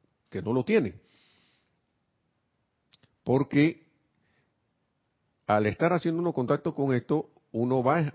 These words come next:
va fortaleciéndose y se le va dando mayor, mayor, mayor, esto, capacidad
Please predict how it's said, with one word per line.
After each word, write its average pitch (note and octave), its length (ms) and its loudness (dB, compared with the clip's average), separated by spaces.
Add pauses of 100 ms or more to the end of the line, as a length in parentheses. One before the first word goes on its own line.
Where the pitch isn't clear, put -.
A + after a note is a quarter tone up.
va A#2+ 240 2
fortaleciéndose C3+ 1000 -2
y G#2+ 200 -4
se G#2 120 -4
le G2 80 0
va G#2+ 140 2
dando C3 560 0
mayor, G#2+ 560 0
mayor, G#2 580 -2 (400)
mayor, G#2 640 0
esto, G#2 460 -4
capacidad G2+ 720 -2